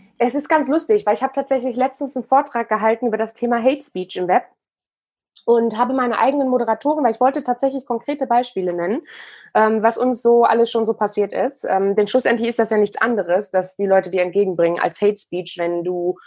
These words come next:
ähm, sag ich jetzt mal, in diesem Fall vielleicht irgendwas moderierst und die dann halt ausfällig werden. Ähm, und es war ganz, ähm,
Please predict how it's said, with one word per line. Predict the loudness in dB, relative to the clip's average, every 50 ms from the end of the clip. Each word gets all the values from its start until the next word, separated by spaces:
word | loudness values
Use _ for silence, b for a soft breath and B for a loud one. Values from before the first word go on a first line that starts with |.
| B B B _ 2
ähm, | 2 4 4 2 0 -2 -4 -4 -6 -2
sag | 0 0 0 0
ich | -2
jetzt | -6 -6 -4
mal, | -4 -4
in | -4 -4
diesem | -6 -6 -4 -4 -4 -6 -8 -10 _ _ _ _
Fall | 2 2 2 2
vielleicht | 2 2 0 2 2
irgendwas | 0 0 0 0 -2 -4 -4
moderierst | -4 -4 -4 -2 0 0 0 0 -2 -6
und | -8 -4
die | 0 0
dann | 0 0 0
halt | -2 0 0
ausfällig | 0 0 0 -4 -4 -4 -4 -4 -4
werden. | -2 -2 -2 -2 -4 b b b b b b b b b b b b _ 2
Ähm, | 4 4 4 4 0 -2 -4 -4 -4 -6 -2 _
und | 2 4 4 2 0 -2 -4 -6
es | -6 -4 0
war | 2 4 4 6 4 2 2
ganz, | 0 -2 -2 -2 -6 -10 -16 -10 -6
ähm, | -2 0 0 0 0 0 -2 -2 -2 -4 -4